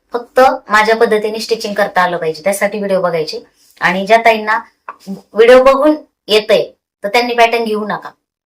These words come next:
मी तुम्हाला असं बोलत नाही पॅटर्न घ्याच म्हणून, तुम्ही व्हिडिओ बघून शिकू शकता. कारण मी भरपूर, अ, सविता टी फॅशन YouTube चॅनल आहे, तिथं भरपूर व्हिडिओ अपलोड केलेत. तर, अ, तुम्ही कटिंग बघा, डायरेक्ट प्रिन्स कट कपड्यावर कसा कटिंग करायचा, अ,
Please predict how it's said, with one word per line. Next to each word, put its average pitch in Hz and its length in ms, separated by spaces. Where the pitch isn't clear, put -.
मी 196 100
तुम्हाला 214 220
असं 214 180
बोलत 202 280
नाही 196 140
पॅटर्न 185 300
घ्याच 185 280
म्हणून, 156 180
तुम्ही 202 160
व्हिडिओ 214 220
बघून 220 360
शिकू 240 260
शकता. 185 360
कारण 196 200
मी 202 120
भरपूर, 226 380
अ, 180 260
सविता 202 340
टी 208 160
फॅशन 202 280
YouTube 196 280
चॅनल 190 360
आहे, 202 80
तिथं 190 160
भरपूर 202 340
व्हिडिओ 208 240
अपलोड 190 340
केलेत. 196 220
तर, 190 220
अ, 190 160
तुम्ही 202 160
कटिंग 208 340
बघा, 202 300
डायरेक्ट 190 340
प्रिन्स 202 260
कट 202 160
कपड्यावर 196 320
कसा 202 200
कटिंग 185 280
करायचा, 175 440
अ, 170 380